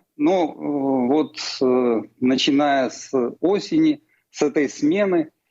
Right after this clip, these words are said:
и здесь вопрос, зачем это было делать в такой момент? Ну, вот щас и-, идет война, у всех, э, не самое, так скажем, лучшее время для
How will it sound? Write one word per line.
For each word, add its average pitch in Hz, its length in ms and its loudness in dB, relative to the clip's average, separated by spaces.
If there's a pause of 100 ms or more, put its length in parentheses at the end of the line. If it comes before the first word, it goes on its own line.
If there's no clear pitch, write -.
(120)
и 147 140 4
здесь 143 400 -2
вопрос, 160 680 -2 (400)
зачем 165 680 -2
это 170 300 -2
было 156 360 2
делать 120 440 -2
в - 80 -20
такой 123 260 0
момент? 123 400 0 (360)
Ну, 139 160 0
вот 127 120 -14
щас - 540 -6 (840)
и-, 120 300 0
идет 147 220 0
война, 127 520 0
у 113 140 -10
всех, - 680 -4
э, 123 420 -2 (680)
не 139 560 2
самое, 131 640 -2 (440)
так 120 160 -4
скажем, 117 460 -2
лучшее 151 540 0
время 147 380 0
для 113 560 0